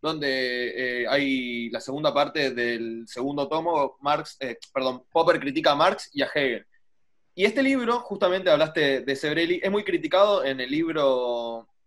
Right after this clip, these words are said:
El vacilar de las cosas de Juan José Sebrelli, justamente, eh, por esta crítica que Popper hace a Hegel,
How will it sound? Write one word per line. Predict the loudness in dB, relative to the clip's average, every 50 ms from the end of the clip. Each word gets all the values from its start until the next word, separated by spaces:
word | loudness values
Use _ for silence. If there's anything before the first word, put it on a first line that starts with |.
| _ -10
El | -8 -4
vacilar | -4 -4 -2 2 2 2 4
de | 4 2
las | 2 2
cosas | 2 0 0 2 2 2
de | 2
Juan | 2 0 -2
José | -2 -4 -6 -6 -2
Sebrelli, | -2 -2 0 2 0 0 0 -2
justamente, | -4 0 2 2 2 2 0 0 -2 -2 -2 -4 -8 _ _ _ -20 -20 -20 _ _ _ _ _
eh, | -12 -10 -8 -8 -10 -10 -10 -4
por | 0 0 2 0 0 -6 -12 _ _ _ _ _ -12
esta | -6 0 2 2 2
crítica | 4 2 2 2 4 2 2 2
que | 2 0 -4 -4 -4 -8 -12 _ _ -4
Popper | -4 -2 2 4 4 4
hace | 4 2 2 -2 -2 -2 0
a | 0 0 0 0 -2 -2 0
Hegel, | 0 2 2 2 -2 -4